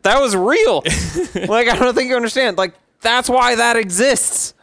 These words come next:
Speaker 1: But then, uh, I think I'd go to the future and be, like, really depressed.
Speaker 2: Yeah.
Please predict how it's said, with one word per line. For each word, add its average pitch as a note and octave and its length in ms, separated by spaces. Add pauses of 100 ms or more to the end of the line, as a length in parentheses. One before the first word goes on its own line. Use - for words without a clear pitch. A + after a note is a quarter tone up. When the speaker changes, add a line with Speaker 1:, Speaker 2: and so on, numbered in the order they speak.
(840)
Speaker 1:
But E3+ 200
then, G#3 200
uh, D3+ 320
I D#3+ 160
think G3 220
I'd F#3+ 200
go D#3+ 160
to E3+ 120
the D3+ 100
future D#3 500
and C#3 280
be, D3 140
like, C3+ 220 (480)
really C3 680
depressed. - 600 (440)
Speaker 2:
Yeah. F#2+ 400